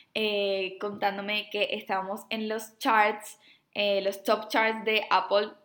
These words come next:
Podcast, y realmente yo quedé choqueada, no me lo podía creer, em,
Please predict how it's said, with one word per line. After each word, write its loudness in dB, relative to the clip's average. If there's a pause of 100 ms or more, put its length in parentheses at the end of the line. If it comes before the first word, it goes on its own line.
Podcast, 2
y -4
realmente -4
yo -4
quedé 0 (140)
choqueada, 6
no -4
me -4
lo -2
podía 2
creer, 4 (460)
em, 2